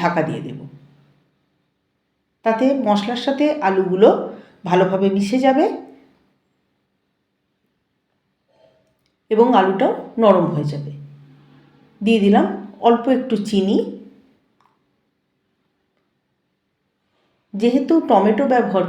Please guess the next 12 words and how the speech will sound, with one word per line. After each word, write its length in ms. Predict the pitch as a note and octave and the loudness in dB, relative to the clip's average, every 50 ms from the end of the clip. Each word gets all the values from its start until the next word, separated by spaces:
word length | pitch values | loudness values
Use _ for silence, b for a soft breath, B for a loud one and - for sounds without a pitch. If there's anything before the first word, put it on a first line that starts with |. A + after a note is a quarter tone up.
| - | 0
করেছি 340 | E3 D#3 D3+ D#3 D3+ - D#4+ A4+ A4+ - B B B B B B B _ _ _ | 2 2 2 2 0 -2 -2 -2 -2 -6 B B B B B B B _ _ _
এবং 260 | G#3+ A3 G3 F#3 F#3 A#3 - - - - - - - _ _ _ _ - A3+ | 4 4 6 4 2 0 -2 -4 -6 -12 -16 -20 -20 _ _ _ _ 0 0
এই 80 | A3 G#3 G3+ G#3 | 0 2 4 4
রসাটা 500 | G#3 G#3 G#3+ - D#4+ E4 D#4+ - D#4+ - - - - - F#3+ F3+ | 4 2 2 0 0 0 2 2 2 2 2 0 -4 -6 -8 -8
একটু 240 | - - - F#3 F3+ F3 F3+ F3 - - - - - - - | -8 -6 0 2 2 2 2 -2 -6 -10 -16 -20 -20 -2 0
টক 200 | B3 B3 C4 C4 - C#4 C#4 | 2 4 4 2 2 0 2
মিষ্টি 340 | C#4+ D4 C#4+ D4 - D#4 D4+ C#4 - - | 2 2 2 0 0 0 0 0 0 -2
ঝাল 180 | - G3 G3 G3+ G3+ - - | 0 2 2 2 2 -2 -2
স্বাদের 300 | - D#3 D3+ D#3+ D3+ C#3+ - | -4 -2 0 0 0 -2 -2
হবে, 200 | C#3+ D3 D3+ E4 F#4+ - - - - - - - - - _ _ _ _ _ _ _ _ _ _ _ _ - | -4 -2 -2 -2 -4 -4 -8 -14 -16 -18 -20 -20 -20 -20 _ _ _ _ _ _ _ _ _ _ _ _ 4
সেই 160 | - A3+ G#3+ - | 4 4 6 6
জন্য 200 | F3+ E3+ E3 E3+ | 2 0 0 0